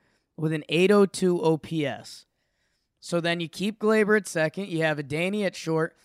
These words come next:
who can probably pick it better than Didi, and he's hitting lefties well. This doesn't, this doesn't mean they're dead in the water. Didi has a lot of heart, and he's a huge part of this team.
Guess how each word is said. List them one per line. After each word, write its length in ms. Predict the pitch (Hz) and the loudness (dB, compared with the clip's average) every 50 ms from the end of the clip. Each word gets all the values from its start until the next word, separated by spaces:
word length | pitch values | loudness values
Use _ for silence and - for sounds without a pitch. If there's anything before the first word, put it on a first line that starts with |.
| _ _ | _ _
who 120 | - 170 | -8 -6
can 200 | 165 - 180 160 | -6 -6 -8 -8
probably 400 | - - 180 190 226 240 277 277 | -4 0 2 4 4 4 2 -2
pick 360 | 190 - - - 180 - - 302 | -4 -4 -4 -2 -2 0 0 -2
it 140 | 302 - | -4 -2
better 260 | - 180 160 151 147 139 | 0 0 2 2 0 -2
than 200 | 135 139 135 127 | -4 -8 -10 -8
Didi, 500 | 120 127 123 117 113 117 123 147 - _ _ _ _ _ _ _ _ _ _ | -8 -8 -8 -8 -8 -8 -8 -8 -8 _ _ _ _ _ _ _ _ _ _
and 140 | - 151 160 | -6 -4 -2
he's 160 | 160 151 - | -2 -2 0
hitting 260 | 131 196 226 - 202 | 0 0 2 2 0
lefties 460 | 190 185 196 202 - - 208 202 156 143 | 0 0 0 -2 -2 -2 -4 -4 -4 -2
well. 360 | 160 196 220 247 220 190 - _ _ _ _ _ - | -2 -2 -2 -2 -4 -6 -10 _ _ _ _ _ -8
This 220 | 190 285 294 - - | -6 -6 -6 -4 -2
doesn't, 360 | 302 294 269 285 294 277 - _ _ _ - | -2 0 0 0 -2 -4 -6 _ _ _ -16
this 380 | 202 185 196 277 285 254 - | -10 -4 -2 -2 -2 -2 -4
doesn't 420 | - - 262 254 254 240 254 - - | -4 0 0 0 0 0 -4 -6 -4
mean 240 | 240 240 240 233 233 | -2 -2 -2 -2 -4
they're 140 | 226 220 | -4 -4
dead 240 | 190 180 214 214 208 | 0 0 2 2 2
in 80 | 208 202 | 0 -2
the 80 | 196 | -2
water. 480 | 180 165 170 160 151 131 123 123 117 120 139 | 2 4 4 4 4 2 0 -4 -10 -14 -10
Didi 340 | - 170 208 220 240 240 220 | -6 -4 -4 -2 -2 0 0
has 180 | 214 208 175 | 0 0 -2
a 40 | 175 | 0
lot 260 | 156 165 175 190 220 | 2 4 6 6 6
of 80 | 220 175 | 6 6
heart, 340 | 196 202 202 208 202 - _ - | 6 4 4 4 0 -4 _ -12
and 80 | 156 156 | -10 -8
he's 120 | 151 131 | -8 -8
a 40 | 143 | -10
huge 420 | 135 - - 175 190 202 180 - | -10 -8 -4 -2 -2 -2 -2 -2
part 220 | - 185 180 175 170 | 0 2 2 2 2
of 40 | 160 | -2
this 200 | 160 147 - - | -6 -6 -6 -8
team. 340 | - 180 190 165 143 123 | -6 -4 -4 -4 -6 -8